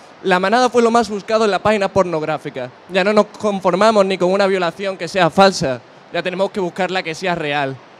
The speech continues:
¿Hasta qué punto llega nuestro morbo? ¿Hasta qué punto? Ahora piensen que la pornografía,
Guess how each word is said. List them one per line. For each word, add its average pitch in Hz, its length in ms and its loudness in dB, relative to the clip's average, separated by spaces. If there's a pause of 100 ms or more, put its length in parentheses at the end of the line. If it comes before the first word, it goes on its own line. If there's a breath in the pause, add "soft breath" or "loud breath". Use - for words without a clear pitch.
(160)
¿Hasta 175 320 -2
qué 202 160 -2
punto 185 420 -2
llega 165 260 -2
nuestro 156 340 -6
morbo? 135 420 -4 (460)
¿Hasta 160 260 -6
qué 170 140 -4
punto? 151 480 -8 (1800)
Ahora 170 240 2
piensen 175 540 0 (320)
que 180 60 -2
la 170 100 2
pornografía, 175 800 -2